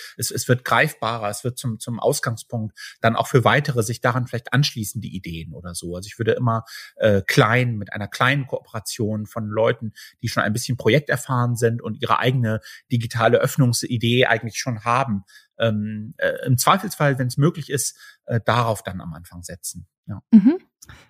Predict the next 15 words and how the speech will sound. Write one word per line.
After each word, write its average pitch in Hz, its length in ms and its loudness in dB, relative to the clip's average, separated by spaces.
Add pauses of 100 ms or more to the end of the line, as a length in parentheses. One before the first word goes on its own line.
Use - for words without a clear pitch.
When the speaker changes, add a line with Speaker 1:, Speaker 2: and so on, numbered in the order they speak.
(160)
Speaker 2:
Alles 208 280 0
klar, 240 260 4
super. 202 440 2
Ja, 240 220 4
vielen 285 320 6
Dank 220 280 8
für 254 140 4
den 226 160 10
Tipp. - 380 4 (160)
Ähm, 226 720 6 (500)
dann 247 300 8
dürfen 285 240 4
Sie 277 60 2
mir 262 100 4
noch 240 180 0